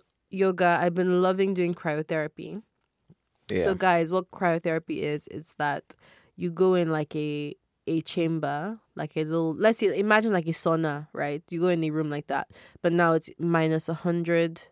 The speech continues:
Speaker 1: and, uh, minus a hundred and ten to minus a hundred and forty degrees. And you go in there for three minutes and you freeze. Like, you can feel your eyelashes freezing.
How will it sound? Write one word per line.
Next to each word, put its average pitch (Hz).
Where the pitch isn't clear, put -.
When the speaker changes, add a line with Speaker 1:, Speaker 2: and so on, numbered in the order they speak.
Speaker 1:
and, 156
uh, 151
minus 208
a 208
hundred 208
and 170
ten 165
to 165
minus 151
a -
hundred 160
and 147
forty 151
degrees. 143
And 170
you 170
go 175
in 180
there 170
for 156
three 160
minutes 151
and 160
you 151
freeze. 156
Like, 160
you 165
can 175
feel 190
your 175
eyelashes 156
freezing. 151